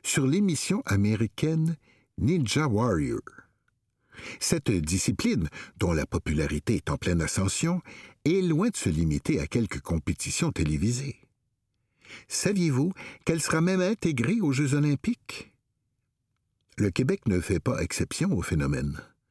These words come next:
Depuis quelques années, les gyms proposant des parcours à obstacles se sont multipliés. Les adeptes aussi. Le sport est en évolution dans la province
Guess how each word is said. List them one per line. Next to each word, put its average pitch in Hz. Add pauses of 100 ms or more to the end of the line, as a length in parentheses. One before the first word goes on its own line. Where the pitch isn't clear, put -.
(580)
Depuis 135
quelques 110
années, 120 (300)
les 95
gyms 92
proposant 90
des -
parcours 107
à 73
obstacles - (160)
se -
sont 117
multipliés. 127 (960)
Les 123
adeptes 143
aussi. - (920)
Le 147
sport 202
est 123
en 127
évolution 120
dans 92
la 82
province 78